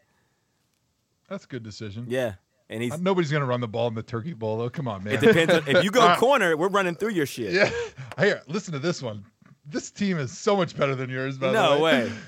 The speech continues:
Speaker 1: I've got Cam Chancellor, number five. He could cover,
Speaker 2: Uh,
Speaker 1: he
Speaker 2: he
Speaker 1: could
Speaker 2: can't
Speaker 1: hit.
Speaker 2: cover
Speaker 1: Are you
Speaker 2: Alvin
Speaker 1: serious?
Speaker 2: Kamara?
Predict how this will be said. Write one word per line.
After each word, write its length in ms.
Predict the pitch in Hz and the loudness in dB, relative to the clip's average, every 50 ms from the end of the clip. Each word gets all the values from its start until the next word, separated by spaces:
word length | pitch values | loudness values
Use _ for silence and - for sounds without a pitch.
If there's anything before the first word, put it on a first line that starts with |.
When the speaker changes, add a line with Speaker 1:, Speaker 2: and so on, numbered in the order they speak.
| - - _ - | -16 -18 _ 0
Speaker 1:
I've 200 | 143 170 214 208 | 2 2 2 2
got 300 | 185 202 185 175 165 - _ - | 2 4 4 4 2 0 _ -14
Cam 400 | - - 165 170 180 180 180 175 | -6 -2 2 4 4 4 2 0
Chancellor, 640 | 139 - - 156 151 156 147 - - 123 107 95 95 | -2 -4 -2 0 0 0 -2 -4 -6 -6 -6 -6 -4
number 300 | 110 127 143 143 143 - | -2 -2 0 0 0 -2
five. 420 | - - 135 117 113 107 101 92 | 0 0 0 0 0 0 -2 -4
He 160 | 90 104 135 | -6 -6 -6
could 200 | 127 127 117 104 | -6 -8 -12 -14
cover, 460 | - - - 160 175 185 - 202 202 202 | -8 0 4 4 6 6 6 6 6 4
Speaker 2:
Uh, 40 | 185 | 4
Speaker 1:
he 80 | 151 - | 4 4
Speaker 2:
he 60 | 453 | 4
Speaker 1:
could 140 | 508 - - | 2 2 0
Speaker 2:
can't 100 | 131 127 | 4 6
Speaker 1:
hit. 320 | - - 226 233 220 - | 8 10 8 8 6 0
Speaker 2:
cover 540 | - - - 185 180 196 214 208 220 208 180 | -6 -4 2 4 4 4 4 2 2 4 6
Speaker 1:
Are 80 | - 196 | 6 6
you 60 | 196 | 6
Speaker 2:
Alvin 180 | 208 - 202 196 | 6 4 2 4
Speaker 1:
serious? 260 | 370 440 494 494 165 175 | 6 8 8 8 8 8
Speaker 2:
Kamara? 320 | 180 - 214 254 330 302 | 6 6 4 4 2 0